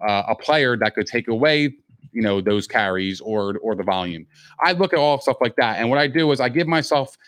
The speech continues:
at least two, three days to kind of formulate who I actually want per position. That's what I do. And then towards, like, you know, two weeks later, I formulate everything and I combine them and I, I cut the weeds out of who I want and who I don't want.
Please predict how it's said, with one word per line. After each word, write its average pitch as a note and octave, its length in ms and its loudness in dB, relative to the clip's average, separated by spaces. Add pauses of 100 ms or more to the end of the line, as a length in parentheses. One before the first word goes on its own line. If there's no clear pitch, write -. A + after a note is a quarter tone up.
(120)
at C3+ 80 4
least D3+ 300 0
two, F#3+ 180 2
three E3+ 260 0
days C#3 380 2
to C3 80 -4
kind C3 240 0
of B2 80 -2
formulate C3+ 680 0 (200)
who E3 180 4
I C#3 120 2
actually C#3 400 0
want A#2 360 -2
per A#2+ 160 0
position. G2+ 500 -4 (840)
That's D3 240 2
what D3 140 4
I A#2+ 80 0
do. G#2 260 0 (380)
And B2+ 140 4
then B2+ 280 4
towards, E3 380 0
like, D3 300 0
you D3 100 0
know, A2+ 120 2
two D#3+ 280 -2
weeks D#3+ 200 -2
later, E3 380 2
I A#2 80 4
formulate D#3 720 0
everything E3 600 0
and A#2+ 100 -2
I A#2+ 60 2
combine C3 440 0
them D#3 140 2
and B2 100 -2
I, G#2+ 200 0
I G#2+ 120 2
cut A#2 240 0
the B2+ 80 -2
weeds B2 280 -4
out C#2+ 180 -10 (480)
of A2 180 0
who C#3+ 180 2
I D#3+ 120 4
want C3 340 2
and A2+ 100 -2
who A#2+ 160 2
I A2+ 100 2
don't G#2 280 0 (120)
want. F#2 180 -6